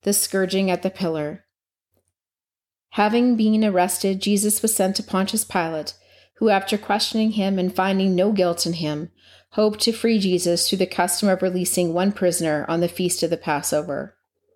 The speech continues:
Pilate gave the crowds the choice to free Jesus or a man called Barabbas,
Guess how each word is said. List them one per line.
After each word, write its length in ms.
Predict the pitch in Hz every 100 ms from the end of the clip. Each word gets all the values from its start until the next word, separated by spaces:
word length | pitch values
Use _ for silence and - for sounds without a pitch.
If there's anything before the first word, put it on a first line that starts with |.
| _ _ _
Pilate 320 | 208 214 226
gave 200 | - 208
the 120 | 202 202
crowds 480 | - 175 170 190
the 60 | 185
choice 340 | - 185 180 -
to 100 | 190
free 240 | - 220
Jesus 640 | 202 170 160 156 156 - - - - -
or 160 | 190
a 60 | 190
man 300 | 190 190 196
called 260 | 202 185
Barabbas, 720 | 190 185 180 165 151 156 -